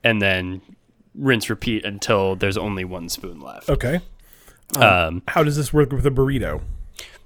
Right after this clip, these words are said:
Speaker 1: So there's two burritos in the middle, and when you, you collect sets of weird things like soggy doggies,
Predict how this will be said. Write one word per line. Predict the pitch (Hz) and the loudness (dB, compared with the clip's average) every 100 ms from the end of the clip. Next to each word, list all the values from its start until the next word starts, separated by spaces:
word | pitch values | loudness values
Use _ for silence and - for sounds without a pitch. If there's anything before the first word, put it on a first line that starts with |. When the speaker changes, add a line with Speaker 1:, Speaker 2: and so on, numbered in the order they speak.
| - | 0
Speaker 1:
So | - 131 110 104 98 | 6 8 8 6 6
there's | 110 107 | 4 4
two | - - 127 | 6 8 8
burritos | 107 113 190 135 98 | 6 6 6 6 6
in | 98 | 4
the | 92 | 4
middle, | 90 85 101 135 - - - - - - - - - | 2 2 4 4 0 -16 -20 -20 -10 -10 -10 -6 4
and | 113 110 101 101 95 - | 6 8 6 4 2 -4
when | 117 117 110 | 4 6 8
you, | 113 113 | 6 6
you | 123 123 117 110 107 - - - | 6 8 10 8 4 0 -8 -2
collect | 135 127 - | 2 2 0
sets | 127 135 123 - | 2 4 4 4
of | - 117 104 | 4 4 4
weird | 104 113 113 113 107 | 6 8 10 8 6
things | - - 98 101 113 117 120 - - | 0 0 0 0 -2 -2 -2 -6 -2
like | 107 95 92 92 - - - - _ _ _ _ _ _ - | 2 4 4 0 -6 -14 -14 -20 _ _ _ _ _ _ -8
soggy | - - 95 101 113 | 0 4 4 4 4
doggies, | 113 110 113 123 123 123 127 - - | 6 8 8 6 6 4 2 -4 -6